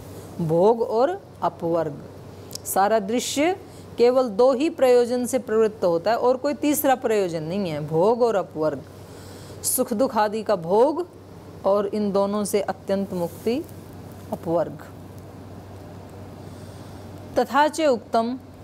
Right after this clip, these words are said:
तो इसके बारे में कहा है, अयम तु खलु त्रिषु गुणेषु कर्तृषु अकर्तृ च पुरुषे तुल्य अतुल्य जातीये चतुर्थे तत्क्रिया साक्षिणे उपनीयमानानि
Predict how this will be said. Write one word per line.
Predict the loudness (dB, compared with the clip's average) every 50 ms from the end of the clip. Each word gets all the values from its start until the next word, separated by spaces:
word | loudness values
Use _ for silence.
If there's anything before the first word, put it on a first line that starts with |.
| -8 -2
तो | 0 2
इसके | 2 2 0 0 0 2
बारे | 4 4 2 2 0
में | 0 -2 -4 -2
कहा | -2 -2 -2 0 0 0 0
है, | 0 0 0 0 2 2 0 -2 -4 -10 -16 -18 -18 -18 -18 -18 -18 -18 -18 -18 -18 -18 -16 -16 -16 -4 0
अयम | 2 4 4 4 2 0 -2 -4
तु | -4 -4 -2 -2 -2 -2
खलु | -4 -2 -2 -2 0 0 0 0 0 0 -2 -4 -8 -12 -16 -18 -18 -16 -16 -16 -18 -18 -18 -6 -2
त्रिषु | 0 2 2 2 0 0 0 2 2 2 2
गुणेषु | 0 0 0 0 0 0 0 -2 -2 -2 -2 -2
कर्तृषु | 2 2 2 2 2 -2 -4 -4 -2 -2 -2 -2 -2 0 0 2 2 0 -2 -6 -4 2
अकर्तृ | 4 4 4 4 2 0 0 0 -2 -2 -2 0 0
च | 0 0 -2 -2
पुरुषे | -2 -2 -2 0 0 -2 0 0 0 2 2 2 0 -2 -6 -14 -18 -18 -16 -16 -18 -18 -4 0
तुल्य | 0 2 4 4 4 4
अतुल्य | 2 2 0 -2 -2 -2 -2 2 2 2 2
जातीये | 2 2 2 2 2 -2 -4 -4 -2 0 2 0 0
चतुर्थे | 0 -2 -2 -2 0 0 -2 -2 -2 -4 -2 0 0 2 0 0 -2 -4 -4
तत्क्रिया | -4 -4 -4 -6 -8 -4 0 2 4 4 4 2
साक्षिणे | 2 2 0 0 0 -2 -6 -10 -6 -4 -2 -2 -2 -2 -2 -4 -4 -4 -4 -6
उपनीयमानानि | -6 -4 -2 -2 0 0 2 2 2 2 0 0 0 0 -2 -2 -2 -2 -4 -4 -4 -2 -2 -2 -4